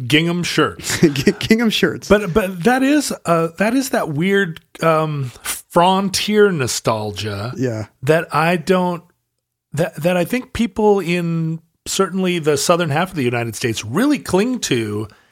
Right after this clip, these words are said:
Speaker 1: as a contemporary identity, right? That's the n-, that's the natural American self, like, un-, uh, unencumbered by radio and T V.
Speaker 2: And of course, it's pretty much invented. It's as invented as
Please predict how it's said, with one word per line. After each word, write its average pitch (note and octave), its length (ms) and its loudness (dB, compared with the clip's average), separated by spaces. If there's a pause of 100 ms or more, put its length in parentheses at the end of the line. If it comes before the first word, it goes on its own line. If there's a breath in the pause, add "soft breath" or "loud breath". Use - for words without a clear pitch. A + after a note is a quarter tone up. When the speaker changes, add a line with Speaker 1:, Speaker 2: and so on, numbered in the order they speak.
(340 soft breath)
Speaker 1:
as C#3+ 420 0
a - 80 0
contemporary D3 960 0
identity, E3+ 560 -2
right? D#3 260 0
That's G#3 280 0
the F#3+ 120 2
n-, D3 380 -4 (320 soft breath)
that's - 220 -4
the F3 100 -2
natural D#3+ 640 0
American D#3+ 920 0
self, D3+ 720 -2 (760)
like, B2+ 280 -2
un-, E3 420 0
uh, D#3 160 -4 (100)
unencumbered E3 880 -2
by C3+ 400 2
radio C3 600 2
and C3+ 160 0
T E3 200 2
V. C3+ 500 0 (180 soft breath)
Speaker 2:
And F#3+ 100 6
of G3+ 80 2
course, C#4 220 2
it's D3 100 -6
pretty A3+ 340 2
much F#3 240 2
invented. C#3 460 -2
It's - 160 -4
as F#3 140 2
invented F3+ 440 0
as D3 300 -2